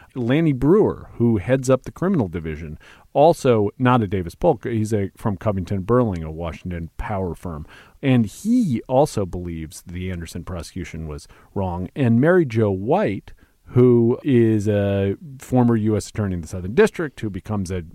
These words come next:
major player in white-collar defense, becomes Obama's chairman of the S E C. So all these people have lived through this, and they believe that prosecutors are cowboys when they come, when it comes to corporate fraud, and we have to rein ourselves in.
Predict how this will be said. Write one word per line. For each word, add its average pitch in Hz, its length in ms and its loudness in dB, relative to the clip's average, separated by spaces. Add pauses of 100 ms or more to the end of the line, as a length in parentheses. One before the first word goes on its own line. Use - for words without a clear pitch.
(200)
major 117 640 2 (100)
player 98 440 -2
in 85 180 -8
white-collar 82 480 -10
defense, 151 460 -2 (240)
becomes 123 440 2
Obama's 113 760 2 (240)
chairman 107 400 2
of 98 80 0
the 101 160 -2
S 92 160 -6
E 101 60 -6
C. 107 380 0 (200)
So - 160 -2
all 185 340 4
these 160 220 0
people 107 320 -2
have 92 100 -6
lived 143 200 2
through 113 320 0
this, 95 240 -2
and 107 200 -4
they 127 140 4
believe 101 540 -2 (340)
that 101 280 0 (120)
prosecutors 107 580 0
are 95 60 -6
cowboys 90 580 -6
when 85 140 -8
they 82 80 -6
come, 87 340 -8 (180)
when 104 140 -2
it 165 120 -8
comes 196 220 -6
to - 100 -14
corporate 87 340 -8
fraud, 82 240 -8
and 82 80 -8
we 82 100 -6
have 80 160 -8
to 85 80 -10
rein 80 360 -8
ourselves 69 480 -12
in. - 200 -20